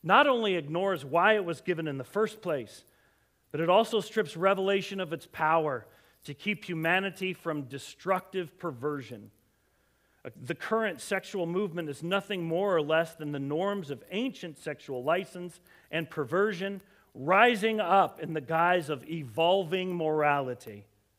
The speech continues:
It's as if some, it's as if it's something noble, and it is not.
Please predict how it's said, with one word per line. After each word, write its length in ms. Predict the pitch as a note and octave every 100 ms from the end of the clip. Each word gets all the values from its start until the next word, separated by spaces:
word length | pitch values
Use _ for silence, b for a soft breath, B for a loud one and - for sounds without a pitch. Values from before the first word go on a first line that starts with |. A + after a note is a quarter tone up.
| _ _ _ _ _ _ _ _
It's 180 | D3+ D3
as 140 | E3
if 160 | F3+ F#3+
some, 240 | - F#3 F3
it's 300 | D#3+ - - b b -
as 200 | E3 D#3
if 140 | D#3+
it's 120 | D3
something 380 | - E3 D#3 D3+
noble, 320 | D3 C3+ C3+
and 100 | C#3
it 140 | C#3 C3
is 160 | A#2
not. 420 | B2 A#2 A2 -